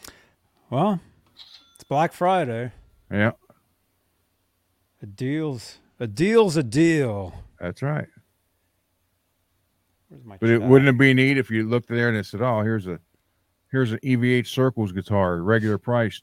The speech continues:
Speaker 2: twenty-two hundred, seventy-five percent off. You get it for, you know, four hundred fifty dollars."
Speaker 1: That would be great.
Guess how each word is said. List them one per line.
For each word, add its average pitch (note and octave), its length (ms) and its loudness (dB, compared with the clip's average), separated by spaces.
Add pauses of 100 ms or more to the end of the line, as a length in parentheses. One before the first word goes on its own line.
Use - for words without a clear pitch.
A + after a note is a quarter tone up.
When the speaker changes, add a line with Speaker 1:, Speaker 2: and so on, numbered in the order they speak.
(120)
Speaker 2:
twenty-two A2+ 420 -2
hundred, A2 380 -2
seventy-five A2 640 -4
percent A2 340 -8
off. A2+ 320 -4
You F#2 100 -14
get G2+ 180 -6
it E2 100 -12
for, F2 160 -10 (480)
you G2 120 -6
know, F#2+ 100 -4
four A2+ 260 -4
hundred G2+ 180 0
fifty F#2+ 220 -4
dollars." G2 300 -2 (1800)
Speaker 1:
That A#2 200 -10
would G#2 120 -10
be F#2+ 120 -10
great. E2+ 360 -18